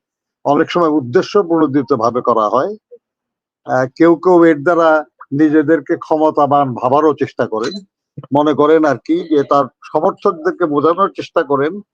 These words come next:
যে তাদের, আহ, প্রভাব অনেক বেশি, কাজে নিশ্চিন্তে কাজ করো, যা যা করার, কিছু হবে না আর কি। কাজে আমরা এগুলোকে গুজব হিসেবে দেখতে চাই, কিন্তু আমরা এই কথা বলেছি যে নির্বাচনের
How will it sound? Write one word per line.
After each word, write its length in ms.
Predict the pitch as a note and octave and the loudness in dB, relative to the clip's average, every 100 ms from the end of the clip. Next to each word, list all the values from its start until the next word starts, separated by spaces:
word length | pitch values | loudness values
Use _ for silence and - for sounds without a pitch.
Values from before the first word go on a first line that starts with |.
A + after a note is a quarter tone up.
| _ _ - | _ _ -4
যে 100 | C#3+ | -2
তাদের, 400 | C3+ C#3 D3+ D#3+ C#3 C3+ _ _ _ - | 0 0 4 2 2 -8 _ _ _ -4
আহ, 140 | B2+ B2 | -2 0
প্রভাব 340 | C#3 A2+ D3 C3+ | 0 2 0 0
অনেক 340 | B2+ C#3 A#2+ | 0 -2 -4
বেশি, 260 | A#2+ A#2+ D#3+ | -6 -4 -4
কাজে 300 | D#3 B2 C#3 | 0 0 0
নিশ্চিন্তে 540 | C3+ C3+ - D#3+ D3+ D3+ | 0 -4 -2 -2 0 0
কাজ 180 | C3 - | -2 -4
করো, 140 | C#3 C3 | -4 -2
যা 120 | B2 B2 | 0 -2
যা 140 | A#2+ | 0
করার, 300 | A#2 A2+ G2+ G#2 _ _ _ _ _ _ _ _ _ | -4 -4 -6 -10 _ _ _ _ _ _ _ _ _
কিছু 220 | C#3 C3 C#3+ | -6 0 0
হবে 200 | B2 B2 | 0 -2
না 100 | A2 | -4
আর 120 | G#2+ | -8
কি। 160 | - - - _ _ - - _ _ - | -12 -16 -16 _ _ -20 -20 _ _ -2
কাজে 200 | E3 G#3 | 2 2
আমরা 280 | F3+ F#3+ | 2 2
এগুলোকে 360 | G3+ G3+ G#3+ A3 | 2 2 0 0
গুজব 300 | D#3+ E3 E3+ D3 | 2 4 4 2
হিসেবে 360 | D3 F3+ F3 | -2 -4 -2
দেখতে 260 | C3 C3 A2+ - | -6 -4 -8 -8
চাই, 160 | E2+ F2 _ _ _ _ _ _ _ - | -14 -14 _ _ _ _ _ _ _ 0
কিন্তু 300 | F3+ D#3+ B3 | 0 4 2
আমরা 460 | C#4 - D#3 E3+ G3+ | 4 2 0 2 4
এই 100 | F#3 | 4
কথা 220 | F3+ G3 | 2 0
বলেছি 420 | A3+ G3 E3 - F#3+ A#3+ | 2 2 2 0 -4 -4
যে 240 | E3 D#3+ F3+ B3 B3 _ _ _ _ _ - | -2 0 2 0 -4 _ _ _ _ _ 0
নির্বাচনের 680 | D3+ E3+ F#3 F3+ A3+ A3+ | 2 4 4 2 0 0